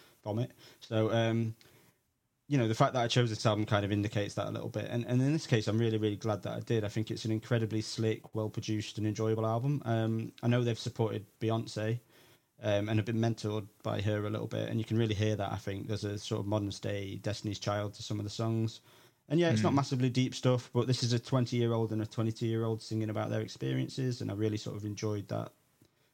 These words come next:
Speaker 1: looseness to the album. I'm particularly into the first half of the album. I think most of my favourites are there. I think Forgive Me, Baby Girl, Tipsy.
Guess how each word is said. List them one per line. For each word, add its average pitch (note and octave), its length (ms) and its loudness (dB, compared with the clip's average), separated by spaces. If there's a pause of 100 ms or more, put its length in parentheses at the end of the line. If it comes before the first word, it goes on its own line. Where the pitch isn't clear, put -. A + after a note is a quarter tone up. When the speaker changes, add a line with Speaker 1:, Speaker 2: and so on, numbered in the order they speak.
(120)
Speaker 1:
looseness B2 500 2
to - 120 -8
the B2+ 80 0
album. B2+ 480 0 (560)
I'm B2 100 4
particularly C3+ 420 2
into B2+ 160 0
the A#2 60 2
first A#2+ 460 0
half G#2+ 280 0
of - 60 -12
the A2 100 -4
album. G#2 280 -2
I G#2 40 -2
think A2 200 -2
most A2+ 160 2
of A2+ 60 -4
my A2 60 2
favourites G#2+ 400 -2
are G#2+ 40 -4
there. G#2+ 220 -4
I G#2 40 -6
think A2 240 -6 (540)
Forgive A2 300 2
Me, G#2+ 260 2
Baby G#2 340 0
Girl, G#2+ 360 -2 (180)
Tipsy. G#2+ 560 -2